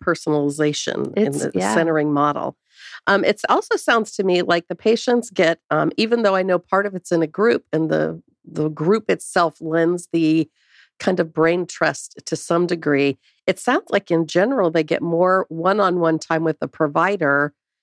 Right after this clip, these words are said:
Speaker 1: in a centering model than if I just ran in and got my monthly checkup privately in exam room. Is that a fair statement? Or
Speaker 2: Absolutely,
Speaker 1: Okay.
Speaker 2: yeah. You get, it's, and it's a benefit for the provider as well as the patient. You get to really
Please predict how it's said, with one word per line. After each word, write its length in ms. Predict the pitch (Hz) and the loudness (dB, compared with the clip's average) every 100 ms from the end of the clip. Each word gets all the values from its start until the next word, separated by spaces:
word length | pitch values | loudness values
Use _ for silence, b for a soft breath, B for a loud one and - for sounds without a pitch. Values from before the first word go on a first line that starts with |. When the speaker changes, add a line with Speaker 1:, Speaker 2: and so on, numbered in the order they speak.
| _ - | _ -2
Speaker 1:
in 100 | 156 | 0
a 60 | 143 | 0
centering 600 | - 185 180 190 175 165 | 0 -2 0 0 2 2
model 380 | 156 156 156 | 2 2 0
than 200 | 147 151 | 0 0
if 160 | 156 - | 0 0
I 120 | 151 | -2
just 600 | 151 - 160 - - - _ _ _ _ - | -2 -2 -2 -2 -12 -20 _ _ _ _ -2
ran 360 | 151 175 185 | 2 4 4
in 160 | 180 180 | 4 2
and 120 | 160 | 2
got 200 | 160 - | 0 0
my 100 | 151 | 0
monthly 340 | 151 160 165 | 0 0 -2
checkup 480 | 147 - 147 - 147 _ - | -2 -2 -2 -2 -4 _ -6
privately 500 | 156 156 - 160 143 | -2 -2 -2 -2 0
in 80 | |
exam 380 | 139 143 151 156 | -2 -2 0 0
room. 180 | 147 143 | 0 -2
Is 100 | 143 | -2
that 160 | 151 151 | -2 -2
a 40 | |
fair 260 | - 165 185 | 0 0 0
statement? 540 | - 214 220 233 302 | 0 0 2 0 0
Or 140 | - 254 | 0 2
Speaker 2:
Absolutely, 680 | 311 311 254 220 - 185 175 | 0 0 2 2 2 0 2
Speaker 1:
Okay. 80 | 185 | 2
Speaker 2:
yeah. 360 | 214 185 165 | 2 2 0
You 180 | 175 190 | -2 0
get, 240 | 226 208 _ - - _ _ _ - - | 0 0 _ -20 -20 _ _ _ -8 0
it's, 260 | 226 - - | 0 0 -10
and 300 | 110 120 208 | -4 0 2
it's 80 | 233 | 2
a 80 | 240 | 2
benefit 440 | 247 294 285 - _ | 4 4 4 -2 _
for 80 | - | -2
the 100 | 208 | -2
provider 540 | 208 202 180 185 196 165 | 2 0 2 2 2 0
as 180 | 156 | 0
well 200 | 156 151 | -2 0
as 140 | 147 147 | 0 -4
the 100 | 156 | -4
patient. 480 | - 170 - 139 160 | 0 0 0 -2 -2
You 100 | 156 | -2
get 160 | 165 | -2
to 140 | - 165 | -2 2
really 440 | 165 170 165 | 2 4 2